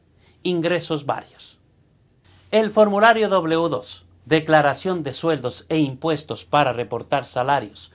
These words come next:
propinas, otras compensaciones pagadas a un empleado, debe estar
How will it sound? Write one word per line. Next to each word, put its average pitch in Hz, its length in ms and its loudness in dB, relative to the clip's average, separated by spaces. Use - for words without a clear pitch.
propinas, 143 680 -2
otras 180 500 4
compensaciones 160 1040 0
pagadas 160 680 2
a 135 180 4
un 185 240 4
empleado, 170 840 2
debe 180 340 2
estar 196 500 2